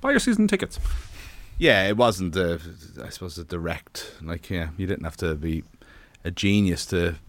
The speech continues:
Speaker 2: think about what they were talking about. But there's been a bit of backlash to that, you know, and, uh, uh, Richie's alluding to people, you know, certainly not happy when seeing that about,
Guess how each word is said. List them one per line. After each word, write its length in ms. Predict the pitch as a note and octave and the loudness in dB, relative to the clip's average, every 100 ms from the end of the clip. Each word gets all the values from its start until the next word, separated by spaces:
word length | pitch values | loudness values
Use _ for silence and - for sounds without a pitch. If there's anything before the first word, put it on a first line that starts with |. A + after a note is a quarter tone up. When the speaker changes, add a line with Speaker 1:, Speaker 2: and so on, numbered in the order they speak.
| - | -10
Speaker 2:
think 180 | - F2 | -4 -2
about 140 | F2+ | 0
what 140 | E2 F#2 | 0 0
they 60 | |
were 80 | F2 | -2
talking 240 | F2+ G2+ F#2 | 2 2 2
about. 120 | F#2 | 0
But 80 | A2+ | -2
there's 80 | A#2 | 0
been 160 | F3 | 2
a 40 | D#3+ | 4
bit 120 | B2 | 4
of 60 | |
backlash 460 | - - - F#2 - | 6 4 4 0 0
to 60 | G2 | -2
that, 200 | F2+ - | -2 0
you 60 | |
know, 180 | G2+ G2 | 2 2
and, 220 | F#2+ F#2+ | 2 0
uh, 40 | D#2+ | -2
uh, 260 | F#2+ D#2 D#2 | -4 -4 -4
Richie's 320 | F#2 G2+ F#2+ | -2 -2 0
alluding 340 | F#2+ F#2+ G2+ G2+ | 4 6 6 4
to 140 | G2+ | 2
people, 460 | F2+ A2+ A2 F#2+ E2+ - - - - _ _ _ - | 2 2 4 2 0 -8 -20 -20 -20 _ _ _ -16
you 160 | G2+ A#2 | -8 -4
know, 100 | G2 | -2
certainly 340 | - D#3+ B2 | 2 4 6
not 200 | A2+ G#2+ | 4 4
happy 320 | F#2+ G#2 G#2+ | 2 2 2
when 160 | F#2 F#2 | 0 0
seeing 340 | - G#2+ G2 G2 | 0 0 2 2
that 160 | F2+ | 2
about, 640 | E2+ F#2 F2+ E2+ - - | 0 2 2 0 -6 -10